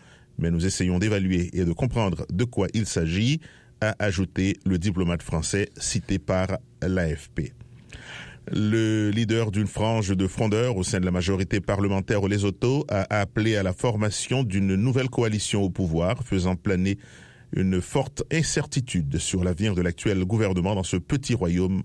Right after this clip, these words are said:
en crise politique depuis deux ans.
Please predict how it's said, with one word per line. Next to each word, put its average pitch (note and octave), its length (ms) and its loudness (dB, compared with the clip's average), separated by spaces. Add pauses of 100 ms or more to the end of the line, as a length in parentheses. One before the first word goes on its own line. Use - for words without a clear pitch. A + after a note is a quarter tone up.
en G2+ 120 0
crise F2 420 0 (100)
politique G#2 500 -2 (680)
depuis A2+ 480 0 (180)
deux F2+ 480 0
ans. D2 100 -4